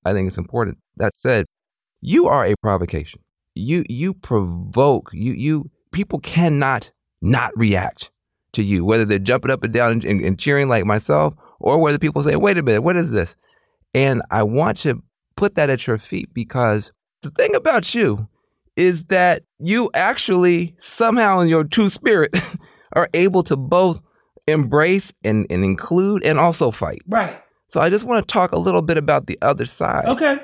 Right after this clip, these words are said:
Speaker 1: Because for whatever reason you are able, I don't know how or why, it's just your, it's a mystery, but you are able to transcend just the narrowness of,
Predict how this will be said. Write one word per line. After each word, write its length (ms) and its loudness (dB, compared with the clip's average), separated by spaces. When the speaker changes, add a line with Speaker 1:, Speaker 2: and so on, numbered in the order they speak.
Speaker 1:
Because 360 0
for 160 -2
whatever 480 -2
reason 360 -2
you 180 -2
are 300 0
able, 520 0
I 120 0
don't 260 0
know 180 4
how 440 2
or 180 2
why, 300 2
it's 180 -2
just 160 -6
your, 240 2
it's 140 -4
a 80 -2
mystery, 480 -2
but 260 0
you 340 -2
are 260 0
able 520 -2
to 300 -2
transcend 680 0
just 400 0
the 140 2
narrowness 640 2
of, 360 0